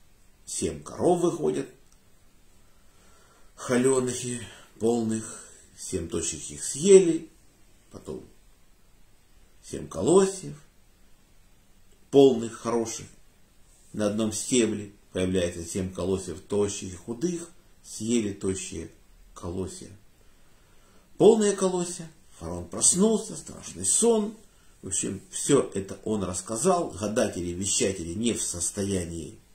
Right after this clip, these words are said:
это объяснить, потому что фараон слышал и сон, и, и его разгадку, но Всевышний скрыл от него разгадку. Он проснулся и забыл. И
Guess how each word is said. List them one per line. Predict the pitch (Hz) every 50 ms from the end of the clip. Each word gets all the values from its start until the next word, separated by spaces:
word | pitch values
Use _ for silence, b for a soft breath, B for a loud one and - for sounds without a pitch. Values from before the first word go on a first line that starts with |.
| - - - - b b b b b b b
это | - 95 95 - 92 85 - - - -
объяснить, | 85 90 85 92 92 - - 165 196 190 196
потому | - - 104 98
что | - 98
фараон | - 98 95 95 95 92 92 92
слышал | - - - - - - 98 87 - - - - - -
и | - 196
сон, | 185 175 - 175 165 160 151 147 -
и, | 104 101 98 90 - - - b b b b b b b b b b b b -
и | 107
его | 110 110 107 104 95 98 101 90 85 - -
разгадку, | - 95 101 92 95 107 151 175 185 - - - 185 180 - B B B B B B B B
но | - 98 110 127 143 170 208 247 277 277 - - - - _ - -
Всевышний | - - - 226 277 302 - - 254
скрыл | - - - 233 226
от | 220 202 196
него | 196 185 185
разгадку. | 180 160 156 156 147 147 - - - - - -
Он | 185 180
проснулся | 165 170 170 165 175 165 - - 117
и | 107
забыл. | 107 107 95 95 95 - - - - - - B B B B B B B B B B _ _ - - - - - - - - -
И | - - 120 123 117